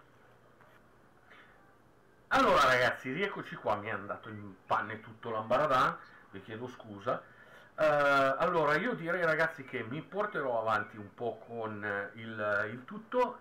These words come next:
e, eh, poi arrederemo insieme pian piano. Ci prenderemo una stanza e la inizieremo ad arredare,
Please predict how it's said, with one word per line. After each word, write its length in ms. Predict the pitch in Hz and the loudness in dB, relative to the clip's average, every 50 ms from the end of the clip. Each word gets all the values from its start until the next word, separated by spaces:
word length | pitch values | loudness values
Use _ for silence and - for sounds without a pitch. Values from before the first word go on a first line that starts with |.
| - - | -14 -8
e, 360 | - 151 151 156 156 - - - | -4 -2 -2 -2 -2 -6 -10 -6
eh, 560 | - 127 127 120 117 117 113 110 110 110 107 - - | -2 0 2 4 4 4 4 4 4 4 2 0 -2
poi 220 | 160 165 165 160 | -4 -4 0 0
arrederemo 640 | 139 127 123 127 139 131 135 135 135 139 143 139 127 | 2 0 2 0 -2 -4 -4 -4 -2 -2 -4 -4 -6
insieme 460 | 123 123 123 - 131 131 131 127 120 | -8 -10 -10 -8 -8 -8 -8 -8 -10
pian 260 | 117 - 120 131 127 | -8 -8 -8 -8 -8
piano. 380 | - 101 85 80 82 85 85 - - - - - - - - - - - | -10 -10 -10 -10 -10 -12 -14 -16 -20 -20 -20 -20 -20 -20 -20 -20 -20 -20
Ci 140 | - - 131 | -16 -14 -10
prenderemo 500 | 110 - 113 110 117 117 117 127 113 98 | -6 -4 -4 -4 -2 -4 -4 -4 -4 -6
una 160 | 101 113 123 | -6 -6 -6
stanza 640 | 123 - - 139 139 135 139 139 - - 151 151 - | -6 -2 2 4 4 4 4 2 -2 -6 -8 -8 -8
e 140 | 123 110 104 | -10 -8 -6
la 160 | 107 107 107 | -6 -6 -6
inizieremo 600 | 104 107 107 110 107 - - 101 104 107 107 107 104 | -8 -12 -12 -12 -14 -12 -10 -8 -6 -6 -6 -6 -2
ad 60 | 101 | 0
arredare, 680 | 101 98 98 101 101 95 95 85 80 82 85 80 - | 0 0 0 -2 -2 -2 0 0 0 0 0 -4 -6